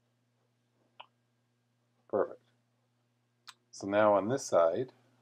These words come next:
actually, I'm gonna move this guy over right now. So it's a divide on this side, so it's come over and become a multiply. So it's gonna be eight divided by seventy-two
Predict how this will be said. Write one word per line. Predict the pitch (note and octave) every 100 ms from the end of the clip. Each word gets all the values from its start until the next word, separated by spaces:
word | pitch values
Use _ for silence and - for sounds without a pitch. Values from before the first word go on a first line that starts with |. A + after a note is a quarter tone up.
| _ A2+
actually, | G#2+ A#2
I'm | A#2
gonna | C3+
move | A2+ G#2+
this | G2+ -
guy | F#2
over | F2 F2 E2
right | E2 E2
now. | - - _ _ _ _ _ _ _
So | - F#2
it's | -
a | F2
divide | F#2 G2 G#2 A#2
on | G#2
this | G#2
side, | - G2+ G#2
so | - F2+
it's | - -
come | G2
over | G2 G2
and | F2
become | F2 - F2
a |
multiply. | E2+ F2+ F#2 - - - - _ _ _ _ _ _ _ _ _ _
So | -
it's | -
gonna | F#2+ F2
be | - _ _
eight | G#2 A#2 B2 - - _ _ _ _ _ _ _ _ -
divided | F#2+ F#2+ F#2+
by | F#2 F2+
seventy-two | - F#2+ G2 F#2 - F2+ G#2 C3+